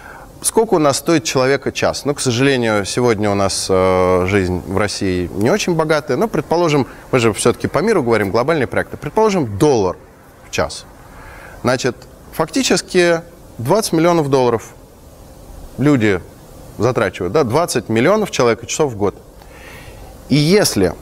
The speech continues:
мы, а, повышаем эффективность на десять процентов,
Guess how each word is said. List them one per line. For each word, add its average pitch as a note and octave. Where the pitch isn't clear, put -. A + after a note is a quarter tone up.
мы, A#2
а, G2+
повышаем C3+
эффективность B2
на A#2
десять B2
процентов, G#3+